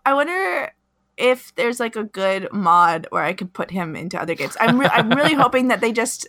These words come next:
Speaker 1: they just end up giving you, like, giving us more off of this storyline, 'cause this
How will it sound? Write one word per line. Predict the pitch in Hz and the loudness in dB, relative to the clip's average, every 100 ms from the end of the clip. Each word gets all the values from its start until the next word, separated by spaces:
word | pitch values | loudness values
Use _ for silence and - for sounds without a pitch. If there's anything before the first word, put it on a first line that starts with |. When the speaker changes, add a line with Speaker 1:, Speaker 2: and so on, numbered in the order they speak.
| - | -8
Speaker 1:
they | 208 | -6
just | 208 220 | -4 -4
end | 202 208 | -2 0
up | 196 180 _ _ _ | 0 -2 _ _ _
giving | 190 180 185 | -6 -4 -4
you, | 180 170 160 156 156 - _ _ _ - | -4 -6 -4 -2 -4 -8 _ _ _ -8
like, | 196 196 | -6 -2
giving | 208 202 | -2 -2
us | 202 | -2
more | 185 170 170 165 180 - _ - | -2 2 4 2 -2 -8 _ 2
off | 156 165 | 2 2
of | 170 | -4
this | 160 - | -8 -8
storyline, | 160 151 - 151 151 160 - | -8 -8 -8 -12 -14 -16 -16
'cause | - | -12
this | 180 - | -12 -12